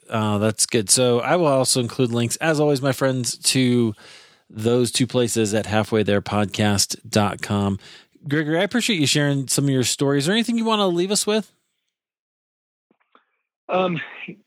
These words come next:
Speaker 2: just that, you know, what I'd like to do i-, is I'd like to leave you with the prayer that I pray for my son. One, one of the things that we,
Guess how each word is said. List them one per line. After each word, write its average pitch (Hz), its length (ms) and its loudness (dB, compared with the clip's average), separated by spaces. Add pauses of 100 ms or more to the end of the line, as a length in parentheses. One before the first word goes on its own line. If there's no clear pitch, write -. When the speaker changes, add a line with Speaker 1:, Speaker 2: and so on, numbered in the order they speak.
(160)
Speaker 2:
just 214 280 0
that, 170 140 2
you 180 160 2
know, 185 140 4
what 180 200 2
I'd 175 140 2
like 220 220 -2
to - 80 -18
do 135 280 0
i-, - 20 -8
is 131 400 -4 (300)
I'd 131 160 -2
like 175 220 -2
to 120 380 -2 (280)
leave 135 460 0 (500)
you 131 200 2
with 123 220 0 (140)
the 113 220 2 (180)
prayer 135 340 2
that 120 140 0
I 117 100 2
pray 120 320 -2
for 127 140 -2
my 117 160 2
son. 131 340 0
One, 135 140 0
one 156 160 0
of 160 60 2
the 135 140 -2
things 143 240 0
that 120 100 0
we, 120 360 0